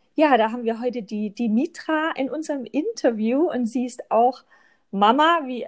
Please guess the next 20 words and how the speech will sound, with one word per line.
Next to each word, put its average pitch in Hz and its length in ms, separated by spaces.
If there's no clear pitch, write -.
wir 214 240
alle. 254 260
Und, 226 480
ähm, 208 440
sie 220 120
ist 220 200
ätherische 220 500
Ölberaterin 233 1000
und 208 280
auch 190 220
Yogalehrerin. 196 1080
Und 220 460
ja, 233 220
hat 202 120
auch 269 120
noch 247 140
einen 233 100
ganz 233 200
anderen 311 400
Job. 247 280